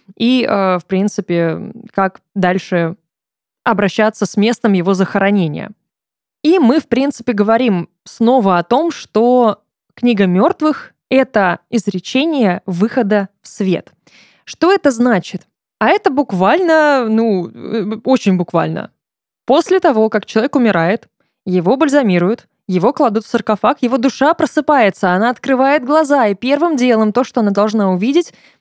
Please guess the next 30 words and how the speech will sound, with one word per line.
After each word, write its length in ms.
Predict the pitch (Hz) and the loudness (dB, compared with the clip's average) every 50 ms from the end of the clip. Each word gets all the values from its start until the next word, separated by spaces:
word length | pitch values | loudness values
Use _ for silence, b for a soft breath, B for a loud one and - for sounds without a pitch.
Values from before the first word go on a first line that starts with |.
| b - | b -4
это 240 | - 269 311 - - | -2 -2 0 0 -2
пояснение 680 | - - 277 262 269 247 - - 226 247 247 269 240 | -2 0 0 0 0 0 2 2 4 4 4 4 2
происходящего. 840 | 220 - 202 220 208 - - 220 202 208 185 170 - - 175 151 143 | 2 2 0 0 0 0 -2 0 0 0 0 -2 -2 -4 -6 -4 -2
Ну, 120 | 170 202 262 | 0 0 2
наверно, 440 | 269 240 202 214 285 320 277 262 240 | 2 2 2 2 0 2 0 0 0
да, 240 | 208 220 214 185 | 2 2 2 2
это 360 | 165 160 - 180 170 170 175 180 | 0 0 0 0 0 0 0 -2
ощущается, 680 | 185 - - 196 - 233 208 190 185 175 - - 190 | -2 -4 -8 -4 -2 0 0 0 0 -2 -4 -4 -2
на 140 | 175 185 208 | 0 0 0
мой 180 | 214 208 180 170 | 0 0 -2 -2
взгляд, 460 | 160 165 170 185 180 185 175 165 - | -4 -4 -4 -2 0 0 -2 -2 -4
как-то 320 | _ - 170 - - - 165 | _ -6 -6 -4 -6 -8 -6
типа: 260 | - 190 - - 170 | -6 -6 -6 -4 -6
«Че 180 | - - 220 185 | -4 -4 -4 -2
происходит?». 720 | - - 170 165 156 - - - 202 214 247 320 320 _ b b b b b b - | -2 -2 -4 -4 -4 -6 -4 -2 -2 0 0 -2 -4 _ b b b b b b -2
Возможно, 500 | 202 226 240 269 294 294 277 214 208 208 | -2 -2 -2 0 0 0 0 2 0 0
это 160 | 190 - 185 | 0 0 0
ощущается 580 | 170 - - - - 233 202 180 170 - - | -2 -2 -4 -2 0 0 2 0 0 -2 -4
как 200 | 175 - 170 - | -2 -2 -4 -6
страшнейшее 1000 | - - - - - - - 247 233 175 - - 214 254 262 220 175 - 196 175 | -8 -14 -16 -18 -6 -2 -2 0 0 -2 -2 -2 0 2 2 0 0 0 -2 -2
похмелье, 540 | 165 - - - - 254 294 262 208 185 175 | -2 -2 -4 -4 -4 -2 0 0 0 0 -2
когда 240 | 165 185 170 180 175 | -2 -2 -2 -2 0
ты 120 | 175 196 | 0 0
ни 240 | 202 214 262 330 339 | 2 2 2 0 -2
черта 420 | 285 - 302 285 - - 247 220 196 | -2 -2 -2 -2 0 0 0 0 0
не 100 | 185 175 | 0 -2
помнишь, 380 | - 180 170 165 165 165 - | -2 -2 -2 -2 -2 -4 -6
что 240 | - - - - 202 | -8 -6 -4 -4 -2
было 200 | 170 175 165 165 | 0 -2 -2 -2
вчера, 460 | 160 - - - 185 175 185 233 311 | -4 -4 -4 -2 0 0 0 0 -2